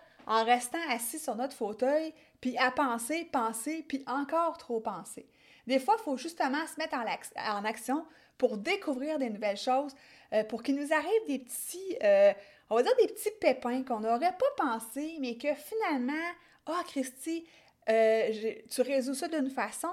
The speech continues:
puis là, t'apprends quelque chose par rapport à ça. » Alors que si tu restes figé là à rien faire, ben, tu fais pas ces apprentissages-là, puis ça t'empêche d'avancer.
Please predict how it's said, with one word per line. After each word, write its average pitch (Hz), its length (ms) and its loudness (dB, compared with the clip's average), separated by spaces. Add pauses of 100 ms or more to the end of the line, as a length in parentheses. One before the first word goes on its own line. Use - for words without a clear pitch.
puis - 140 -6
là, 302 100 0
t'apprends 311 500 -2
quelque 254 380 0
chose 277 300 -4
par 220 180 -4
rapport 208 280 -4
à 208 160 -6
ça. » 349 320 -4 (480)
Alors 240 240 6
que 254 120 2
si 285 160 -8
tu - 140 -2
restes 269 380 0
figé 269 340 -2
là 269 260 0
à 214 140 -4
rien 220 280 -4
faire, 262 320 -4
ben, 208 160 -4
tu - 80 -14
fais 247 160 2
pas 330 180 -4
ces 262 200 -10
apprentissages-là, 214 840 -6
puis 285 100 -14
ça 220 140 -6
t'empêche 226 540 -6
d'avancer. 190 540 -8